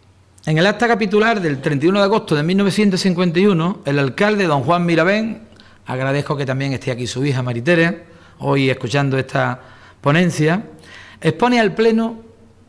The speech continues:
es muy interesante lo que vamos a leer, ¿eh?, la necesidad de un reconocimiento al autor del pasodoble Isla Cristina, que hasta el momento no se le había hecho, aprovechando la visita de la banda de música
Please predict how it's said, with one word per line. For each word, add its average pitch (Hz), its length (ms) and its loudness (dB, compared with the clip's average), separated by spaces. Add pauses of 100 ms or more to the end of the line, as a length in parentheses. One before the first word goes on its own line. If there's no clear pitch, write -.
(280)
es 160 60 0
muy 196 100 2
interesante 160 520 0
lo 147 80 -2
que 139 40 -2
vamos 139 240 -2
a 123 40 -2
leer, 110 180 -2
¿eh?, 208 140 -2 (680)
la 180 220 4
necesidad 190 880 0
de 170 240 2
un 240 160 2
reconocimiento 214 1160 0
al 175 160 0
autor 202 540 -2 (320)
del 160 320 2
pasodoble 170 520 0
Isla 151 180 0
Cristina, 123 460 -2 (440)
que 180 140 2
hasta 165 220 0
el 160 80 2
momento 208 420 0
no 196 140 2
se 190 140 0
le 160 100 2
había 135 220 -2
hecho, - 220 -12 (960)
aprovechando 220 920 0 (140)
la 156 160 0
visita 160 460 0
de 151 80 2
la 160 80 2
banda 208 240 2
de 190 60 2
música 208 520 0